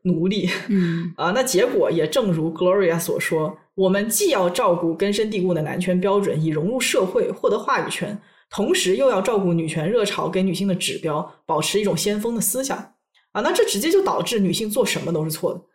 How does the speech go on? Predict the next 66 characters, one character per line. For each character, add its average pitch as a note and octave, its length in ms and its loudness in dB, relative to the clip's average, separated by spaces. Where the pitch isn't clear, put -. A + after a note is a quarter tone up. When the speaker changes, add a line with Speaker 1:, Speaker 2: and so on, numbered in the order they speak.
Speaker 1:
总 B3 160 2
有 B3+ 140 4
一 B3+ 40 -2
条 F#3+ 220 0
标 G#3+ 240 2
准 - 240 0
否 E3+ 180 2
定 F#3+ 240 2
我， A2+ 80 2
给 D#3 100 -2
我 G3 120 4
扣 F#3 200 0
帽 F3 280 0
子。 - 180 -8
在 D4 80 0
当 D#4+ 180 2
下 F4+ 140 2
这 C#4 80 2
个 B3 60 4
父 D#4+ 180 0
权 F3+ 240 2
主 F3 140 0
导、 E3 260 -2
女 F3 80 2
性 B3 160 -2
思 C#4 100 -2
想 F#3 200 -2
刚 A#3+ 120 -2
刚 C#4 160 0
萌 F3 160 0
芽 E3+ 160 -4
的 F#3+ 60 0
社 G#3 180 2
会 G3 140 2
当 F3 200 0
中， F3 220 2
做 F4 160 0
一 C#4+ 80 -2
个 D4+ 120 0
支 F#4 160 2
持 D#4 140 0
女 G#3+ 120 0
性 G3 180 0
思 A3 160 -2
想 F#3 140 -2
的 E3+ 80 2
女 F3 140 4
人 A#2+ 200 2
是 F3+ 160 0
一 G3 120 2
个 G3 140 4
几 G#3 220 -2
乎 B3+ 160 -2
无 G#3 160 -2
法 G3+ 260 -2
完 D#3+ 220 -2
成 D#3+ 260 -2
而 F3 120 0
且 F#3+ 100 0
没 E3 120 0
有 E3 120 2
奖 E3+ 240 -4
励 E3+ 80 0
的 C#3+ 120 -4
任 D#3 180 -2
务。 G3+ 180 -6